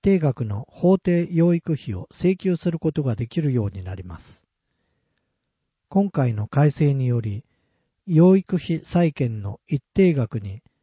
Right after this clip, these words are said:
先取り特権と呼ばれる優先権が付与され、調停や審判を経なくても、父母間で取り決めた額、取り決めがなければ法定養育費の額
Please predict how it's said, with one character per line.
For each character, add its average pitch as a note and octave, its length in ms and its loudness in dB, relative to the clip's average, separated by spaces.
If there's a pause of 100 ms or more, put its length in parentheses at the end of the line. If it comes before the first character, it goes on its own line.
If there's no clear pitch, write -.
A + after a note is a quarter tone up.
(680)
先 D#3+ 360 0
取 F#3 200 2
り F3+ 60 -4
特 F#3 260 -2
権 A#2 220 -4
と A#2 120 -6
呼 A2+ 140 0
ば B2 140 2
れ A#2+ 120 0
る A2 220 -4 (100)
優 F3 220 2
先 F3+ 260 -2
権 G#2+ 260 -6
が F#2+ 160 -8
付 - 160 -2
与 A2+ 160 2
さ F#2+ 120 -10
れ、 F2+ 220 -16 (640)
調 F3 260 4
停 E3 260 2
や C#3 340 0
審 F#3+ 360 -2
判 B2+ 300 0
を G2+ 40 -4
経 C3+ 140 -4
な E3+ 140 2
く - 80 -20
て - 140 -4
も、 G#2 260 -6 (480)
父 D3+ 160 -4
母 F3+ 140 4
間 B2 260 -2
で G2+ 260 -8
取 D#3 180 0
り - 40 -12
決 F#3 140 0
め C#3 100 0
た - 300 -6
額、 - 360 -6 (640)
取 C#3+ 160 0
り D3 40 -4
決 D#3 160 -2
め D3+ 100 2
が C#3 120 0
な C#3 120 0
け B2 140 -2
れ G2+ 100 -2
ば F#2 280 -10
法 - 320 0
定 C3+ 340 -2
養 C3+ 220 4
育 B2 160 -4
費 A2 180 -6
の F#2+ 100 -8
額 G2 300 -12